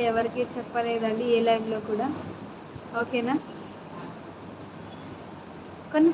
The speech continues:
సస్పెన్స్గా ఉంచాలబ్బా, అన్నీ రివీల్ చేస్తే ఎలా? ఇంకా మీరు ఎందుకు వస్తారు చెప్పండి నా లైవ్లోకి? సస్పెన్స్గా ఉంటేనే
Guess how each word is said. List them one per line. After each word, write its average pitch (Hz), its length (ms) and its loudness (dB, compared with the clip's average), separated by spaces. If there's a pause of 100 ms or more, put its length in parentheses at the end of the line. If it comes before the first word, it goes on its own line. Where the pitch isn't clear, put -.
సస్పెన్స్గా 302 720 2
ఉంచాలబ్బా, 262 640 2 (480)
అన్నీ 262 320 4
రివీల్ 277 360 0
చేస్తే 285 360 2
ఎలా? 285 140 4 (880)
ఇంకా 269 160 4 (100)
మీరు 254 200 10
ఎందుకు 277 240 2
వస్తారు 277 420 2
చెప్పండి 269 420 0
నా 269 60 4 (100)
లైవ్లోకి? 254 460 2 (1040)
సస్పెన్స్గా 269 600 2 (120)
ఉంటేనే 254 420 2